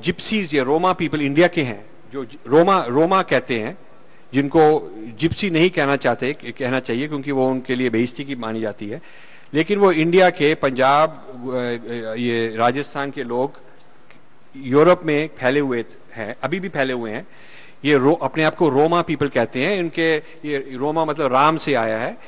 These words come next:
ये करीब हजार साल पहले वहाँ गए, जा चुके हैं। उनकी भी एक इतिहास है, कैसे गए, क्यों गए, ये हुआ। तो जब हिटलर ने मारने शुरू किए, इन लोगों को भी मारा, पर इनके लिए कोई, अ, अ,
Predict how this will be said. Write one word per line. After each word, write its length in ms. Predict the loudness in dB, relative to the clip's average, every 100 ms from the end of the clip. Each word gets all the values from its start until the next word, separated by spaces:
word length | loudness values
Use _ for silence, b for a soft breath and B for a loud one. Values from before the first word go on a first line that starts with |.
| B B -10
ये 480 | -2 2 2 0 -2
करीब 240 | 0 0 -2
हजार 300 | 2 4 4
साल 180 | 2
पहले 280 | 2 2 2
वहाँ 200 | 2 -2
गए, 140 | -4 -8
जा 140 | -6 -6
चुके 260 | -6 -8
हैं। 240 | -6 -6 -6
उनकी 260 | -8 -6
भी 140 | -2 0
एक 300 | 0 -4 -4 -2 -2 -2 -6
इतिहास 480 | -6 0 2 2
है, 80 | -2
कैसे 340 | -4 -4 -4 -4
गए, 240 | -2 -4
क्यों 320 | -4 -6 -4
गए, 220 | -2 -4
ये 240 | -4 -10 -12
हुआ। 340 | -10 -8 -10 -12 B B B B 2
तो 160 | 4 4
जब 160 | 4
हिटलर 360 | 2 0 4 4
ने 120 | 4
मारने 400 | 4 4 4 2
शुरू 220 | 0 -2
किए, 240 | -2 -2 -2
इन 120 | 0
लोगों 240 | 0 2
को 60 | 0
भी 140 | 0
मारा, 320 | 0 2 2 0
पर 180 | 0
इनके 360 | -2 -2 -2 -2
लिए 300 | 0 2 2
कोई, 560 | 2 0 0 -2 -2
अ, 40 |
अ, 40 | 0